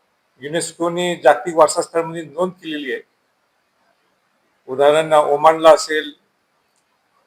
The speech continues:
तिथं मला वाटतं ड्रेस्डेन जर्मनीमध्ये असेल, या दोघांचं नामांकित ते कट करून टाकलं होतं. आणि म्हणून आपण त्याची खबरदारी घ्यायला पाहिजे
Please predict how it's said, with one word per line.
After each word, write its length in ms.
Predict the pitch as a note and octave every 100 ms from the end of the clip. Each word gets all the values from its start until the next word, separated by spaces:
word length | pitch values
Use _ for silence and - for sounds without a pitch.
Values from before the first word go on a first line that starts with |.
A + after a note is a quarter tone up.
| _ _ C#3+
तिथं 520 | C#3 C#3+ C#3 C#3 C3
मला 120 | C#3+
वाटतं 140 | C#3+ D3
ड्रेस्डेन 500 | - D#3 - D#3 D3+
जर्मनीमध्ये 600 | D#3 D3+ E3 E3 D#3+ D#3+
असेल, 280 | D3 D#3+ D#3+ _ -
या 80 | D#3
दोघांचं 600 | D#3 D#3+ F#3 F#3 F#3+ F#3+ - _ -
नामांकित 440 | D#3 E3 E3 F#3 - _ _ _
ते 60 | F#3 - _ _ -
कट 100 | G#3+
करून 240 | - G#3+
टाकलं 200 | F3 B2
होतं. 240 | G#2 - - _ _ _ _ _ _ _ _ _ _ _ _ _ _ _ _ _ _ _ _
आणि 180 | C3+ C#3
म्हणून 300 | D3 F3+ F#3
आपण 300 | D3+ C#3 F3
त्याची 180 | E3+ F3 D3+
खबरदारी 400 | C#3+ D3 D3+ D3+
घ्यायला 220 | C#3 C#3
पाहिजे 300 | D3 D3